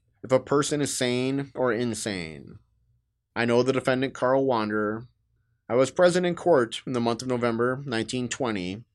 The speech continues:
during the trial of the People versus Wanderer and observed the defendant during the trial for three days while he was on the witness stand. I paid attention to the questions asked him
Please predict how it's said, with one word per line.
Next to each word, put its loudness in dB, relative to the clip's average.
during 2
the 2
trial 4
of 0
the 0
People -2
versus 0
Wanderer -2
and 2
observed 0
the -4
defendant -2
during 0
the -6
trial 0
for -8
three -2
days 0
while 0
he -2
was -2
on 0
the -2
witness -2
stand. -12
I 0
paid 2
attention 0
to -4
the -4
questions -2
asked -2
him -12